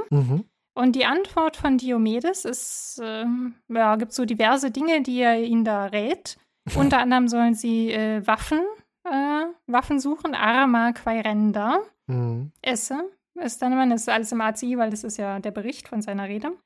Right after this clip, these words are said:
Speaker 2: Arma, äh, quaerenda aut. Oder sie sollen pacem, Frieden, Trojano ab rege, vom trojanischen König, also von Aeneas,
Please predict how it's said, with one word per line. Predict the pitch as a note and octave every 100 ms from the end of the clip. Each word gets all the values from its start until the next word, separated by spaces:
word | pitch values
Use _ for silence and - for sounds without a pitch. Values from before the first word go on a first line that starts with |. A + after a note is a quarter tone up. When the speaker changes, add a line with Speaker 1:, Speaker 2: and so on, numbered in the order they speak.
| _
Speaker 2:
Arma, | - A3 A3+ A3 A3 A3
äh, | G#3+ G#3 G3+ G#3 A3 _
quaerenda | - A#3 A3 G#3+ C#4 D4+ G#3+ C4 G4 - _ _ _
aut. | - D#4+ - - - _ _ _ _ C4+ -
Oder | D4 D#4+ A#3+ D4 G4 _ _ _ _
sie | - B3+
sollen | A3+ A3 A3+ D#4 A4 _ -
pacem, | - B3+ D#4 - A3+ A#3 D#4 A4 _ _ -
Frieden, | - C4 C#4 A#3+ F4+ - _ _ _ _
Trojano | - - C4 B3 D4 D4+ C4
ab | C4 C4+
rege, | A#3 C4 B3 G#3+ G#3 D#4+
vom | - C#4+ D4+
trojanischen | - A#3+ A3 G#3+ G#3+ G#3+
König, | G#3 C#4 A3+
also | G3
von | G#3 G3+
Aeneas, | G3 G3+ B3 F4+